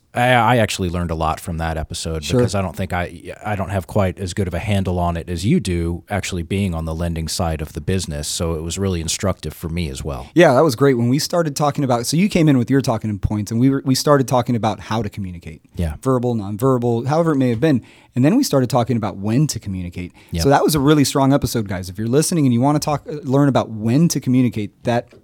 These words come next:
Speaker 2: the second episode of the Unlock the Vault series.
Speaker 1: Mm-hmm.
Speaker 2: Um, that's where you would learn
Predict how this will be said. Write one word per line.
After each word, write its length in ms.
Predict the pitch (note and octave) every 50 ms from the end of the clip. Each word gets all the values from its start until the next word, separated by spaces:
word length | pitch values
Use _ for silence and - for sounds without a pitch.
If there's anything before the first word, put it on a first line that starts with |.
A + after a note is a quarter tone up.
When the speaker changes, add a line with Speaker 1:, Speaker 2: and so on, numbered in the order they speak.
| C3 - - -
Speaker 2:
the 220 | B2+ A2 A2+ G#2+
second 540 | - - - D#3 D#3 - F#3+ F#3 F#3 F3 G3 -
episode 540 | - C#3+ - C#3+ C3 - C#3+ C3 B2+ B2+ B2
of 400 | - B2 A#2 A2+ A2+ A2+ G#2+ G#2 - - - _ _ -
the 180 | - B2+ A#2+ - -
Unlock 420 | C3+ C#3+ C#3+ C#3 C3+ C3+ B2+ -
the 60 | -
Vault 280 | A#2+ A#2 B2+ A#2 - -
series. 540 | - - D3 C#3 A#2+ F#2+ F#2+ G2 G#2+ - - _ _ _ - -
Speaker 1:
Mm-hmm. 160 | D#2+ - B2+
Speaker 2:
Um, 260 | B2+ A#2+ A#2 A2 A2
that's 260 | B2 C3 C#3+ - -
where 100 | D#3+ D3
you 100 | C#3 C3+
would 120 | C3 B2+ A2+
learn 280 | B2+ B2+ B2 B2 -